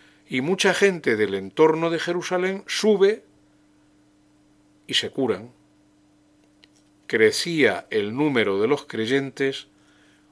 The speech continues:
hombres y mujeres. ¿No os acordáis de los panes? cinco mil hombres y aparte las mujeres y los niños. No, no, hombres y mujeres. Algo ha cambiado. La segunda lectura está tomada del Apocalipsis.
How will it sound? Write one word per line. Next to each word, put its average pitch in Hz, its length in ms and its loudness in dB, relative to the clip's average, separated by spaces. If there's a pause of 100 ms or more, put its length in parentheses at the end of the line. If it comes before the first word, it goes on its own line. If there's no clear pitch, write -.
hombres 220 600 4 (260)
y 269 100 0
mujeres. 233 680 0 (760)
¿No 160 140 -2
os 160 40 0
acordáis 165 400 2
de 151 80 2
los 147 140 0
panes? - 520 -6 (800)
cinco 135 360 -2
mil 185 200 0
hombres 190 360 0 (260)
y 208 80 0
aparte 220 460 4
las 190 160 4
mujeres 160 440 0
y 151 60 -2
los 123 180 0
niños. 87 460 -12
No, 120 140 -6
no, 107 260 -6 (320)
hombres 208 540 2 (160)
y 143 100 -8
mujeres. 107 640 -6 (520)
Algo 120 300 0
ha 165 80 -6
cambiado. 104 440 -12 (2000)
La 131 100 -8
segunda 190 420 2
lectura 170 640 4
está 143 300 -2
tomada 147 360 2
del 135 160 4
Apocalipsis. 104 920 -4